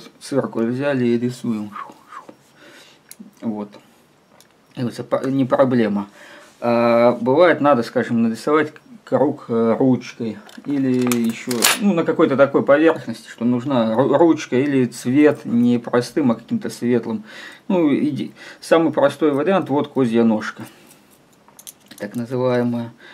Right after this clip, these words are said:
Вот, вставили ручку, допустим, на нужном нам, закрепили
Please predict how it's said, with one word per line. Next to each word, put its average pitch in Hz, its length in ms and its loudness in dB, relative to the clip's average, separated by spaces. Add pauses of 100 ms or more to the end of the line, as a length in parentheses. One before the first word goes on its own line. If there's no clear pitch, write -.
(200)
Вот, 117 260 -2
вставили 117 600 2
ручку, 170 580 -2 (140)
допустим, 131 640 -10 (160)
на 127 120 -4
нужном 123 460 -4
нам, 117 320 -6
закрепили 147 720 -4